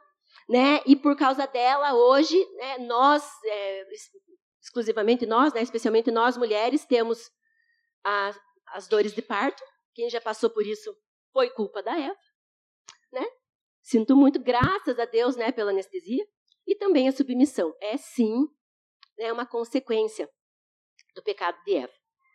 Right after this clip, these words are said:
Agora pense comigo. Põe o slide lá. Isso aí. Lá o pecado da Eva, gente. A mulher viu que a árvore era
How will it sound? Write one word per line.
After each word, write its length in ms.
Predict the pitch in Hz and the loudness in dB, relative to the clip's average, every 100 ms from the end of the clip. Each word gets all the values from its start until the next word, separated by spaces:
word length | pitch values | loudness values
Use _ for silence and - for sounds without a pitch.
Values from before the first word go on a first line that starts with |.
| _ _ _ _ _ _ _ _ _ - | _ _ _ _ _ _ _ _ _ -8
Agora 380 | 381 302 403 | 0 2 2
pense 360 | 453 330 403 403 | 2 2 2 4
comigo. 540 | 403 339 220 - - _ _ _ _ _ _ _ _ _ _ _ _ _ _ | 6 6 6 0 -16 _ _ _ _ _ _ _ _ _ _ _ _ _ _
Põe 140 | 339 | 0
o 80 | 403 | 2
slide 340 | 359 254 233 | 2 -2 -4
lá. 180 | 202 - _ | -8 -8 _
Isso 220 | 214 - | -12 -6
aí. 220 | 277 294 - _ _ - _ _ _ _ _ _ _ _ _ _ _ | -4 -4 -8 _ _ -20 _ _ _ _ _ _ _ _ _ _ _
Lá 120 | 202 | -4
o 40 | 208 | -2
pecado 400 | 254 254 240 254 | 0 0 -2 0
da 120 | 262 | 0
Eva, 300 | 233 196 185 | 0 -2 -4
gente. 380 | 175 156 - _ _ _ _ _ _ - | -8 -10 -14 _ _ _ _ _ _ -8
A 80 | 214 | -2
mulher 380 | 226 240 269 | 0 2 0
viu 200 | 269 277 | 2 0
que 120 | 285 269 | 0 -2
a 60 | |
árvore 280 | 247 247 240 | -2 0 0
era 160 | 240 | 0